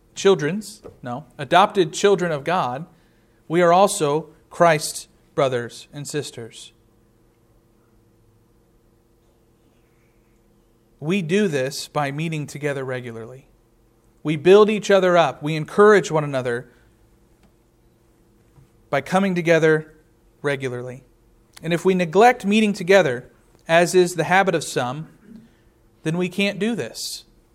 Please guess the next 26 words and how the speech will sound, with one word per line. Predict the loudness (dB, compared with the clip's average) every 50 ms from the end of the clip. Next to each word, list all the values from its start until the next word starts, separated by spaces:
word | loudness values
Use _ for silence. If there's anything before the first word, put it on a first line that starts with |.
| _ _ _ _ _ _ _ _ _ _ _ _ _ _ _ _ _ _ _ _ _ _ _ _ _ _ _ _ _ _ _ _ _ _ _ _ _ _ _ _ _ _ _ _ _ _ _ _ _ _ _ _ _ _ _ _ _ _ _ _ _ _
The | -12 -8 -6 -2
Hebrew | -2 0 0 0 2 4
writer | 4 6 6 6 4 2
exhorts | 2 2 2 2 2 0
us | -2 -4 -2
not | 0 0 0 0 0
to | -2 -2
neglect | -2 -2 -2 0 4 4 4 4 2 -2 -6
meeting | -4 -2 -2 -2 -2 -2 -4
together, | -6 -6 -2 0 0 0 0 -2 -4
and | -6
the | -4
Greek | 0 2 2 2 2 0 0
word | 2 4 4 4 4
is | 2 0 0
actually | 0 0 -2 -2 -2 -2 -2 0
a | 0
bit | 0 -2 -4 -4 -8 -18 _ _ 0
harsher | 2 2 2 2 0 -4 -4 -4
than | -4 -4 -6 -6 -8
neglect. | -10 -8 -4 0 0 0 -2 -2 -8 -20 _ _ _ _ _ _ _ _ _ _ _ _ _ _ _ _ _ _ _ _ _ _ _ -2
Other | 0 0 0
translations | 0 0 0 -2 0 0 0 0 0 0 -2 -6 -8 -8
may | -6 -6 -6
use | -4 -4 -6 -6 -6
forsake, | -10 -12 -10 -10 -10 -8 -6 -2 -2 0 0 0 -4 -6 -14 -20